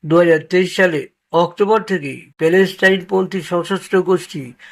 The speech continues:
হামাসের সঙ্গে যুদ্ধে লিপ্ত রয়েছেন ইসরায়েলি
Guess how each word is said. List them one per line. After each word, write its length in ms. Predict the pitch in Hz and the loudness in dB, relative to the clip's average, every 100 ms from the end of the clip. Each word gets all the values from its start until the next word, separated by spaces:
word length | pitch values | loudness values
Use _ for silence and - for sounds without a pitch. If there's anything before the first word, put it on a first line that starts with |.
| - _ | -20 _
হামাসের 460 | - 160 185 202 | 0 2 2 0
সঙ্গে 360 | 208 214 202 190 | -2 0 2 2
যুদ্ধে 440 | 165 180 151 170 | 0 -2 0 0
লিপ্ত 320 | 156 165 165 165 | 0 -2 -4 -4
রয়েছেন 520 | 156 160 156 160 151 - | -2 -2 -2 -4 -6 -6
ইসরায়েলি 760 | 156 160 156 180 175 165 170 | -6 -2 4 4 4 -2 -6